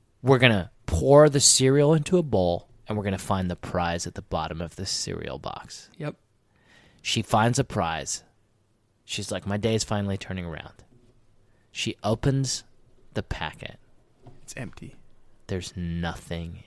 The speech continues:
Speaker 1: inside.
Speaker 2: It's an empty promise.
Speaker 1: It's emptiness. I have measured out my life <laughs> in coffee spoons.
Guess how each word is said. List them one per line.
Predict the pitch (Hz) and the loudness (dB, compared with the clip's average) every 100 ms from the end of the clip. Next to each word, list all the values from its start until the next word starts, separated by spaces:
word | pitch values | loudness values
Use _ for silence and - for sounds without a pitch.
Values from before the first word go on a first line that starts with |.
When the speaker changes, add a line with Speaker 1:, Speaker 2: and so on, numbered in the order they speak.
| _ | _
Speaker 1:
inside. | - 87 90 - - 123 - | -14 -12 -8 -8 -8 -12 -14
Speaker 2:
It's | - | -16
an | - | -16
empty | 117 120 131 | -14 -12 -10
promise. | 127 - 101 107 - - - - _ _ _ _ _ _ | -10 -10 -12 -12 -14 -16 -16 -20 _ _ _ _ _ _
Speaker 1:
It's | - - - _ 104 | -12 -10 -12 _ -6
emptiness. | 98 - - 90 64 - - - - - - | -6 -6 -10 -10 -12 -14 -18 -20 -20 -12 2
I | 110 110 | 4 4
have | 98 110 101 - | 2 0 0 0
measured | 104 104 110 123 131 - 147 139 139 _ - | 0 4 6 6 6 4 2 2 -6 _ -2
out | 101 95 - _ | 2 2 0 _
my | 101 87 82 | -8 -4 -4
life | 82 82 76 71 - - - - _ _ _ - - - - - - | -6 -6 -6 -8 -10 -16 -20 -20 _ _ _ -20 -20 -20 -20 -14 -8
<laughs> | 226 220 - 196 - - - - - - - _ - | -8 -8 -12 -14 -14 -20 -20 -20 -20 -20 -20 _ -4
in | 98 85 | -4 -4
coffee | - - - 90 - 80 | -6 -6 -2 0 -2 -6
spoons. | - - 73 71 98 - - | -6 -6 -10 -14 -16 -20 -20